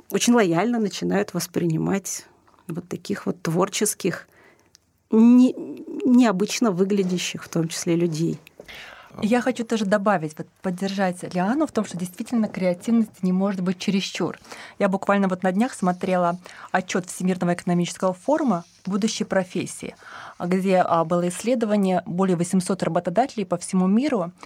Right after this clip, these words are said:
Speaker 2: и они говорят о том, что прогноз на три-четыре года вперёд. Да, мы понимаем, что технологии, а,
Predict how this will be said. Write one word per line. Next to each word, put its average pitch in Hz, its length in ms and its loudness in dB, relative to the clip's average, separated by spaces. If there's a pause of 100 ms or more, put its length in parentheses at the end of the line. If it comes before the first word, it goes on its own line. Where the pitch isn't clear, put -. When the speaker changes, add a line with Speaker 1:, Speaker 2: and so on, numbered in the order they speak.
(320)
Speaker 2:
и 214 280 0
они 208 240 4
говорят 214 300 0
о - 40 -20
том, 196 180 0
что - 320 -2 (580)
прогноз 202 400 2
на 185 100 2
три-четыре 180 480 -2
года 180 200 0
вперёд. 170 560 -2 (280)
Да, 214 160 4
мы 196 120 4
понимаем, 226 560 2
что 165 400 -2 (360)
технологии, 190 800 0
а, 165 760 0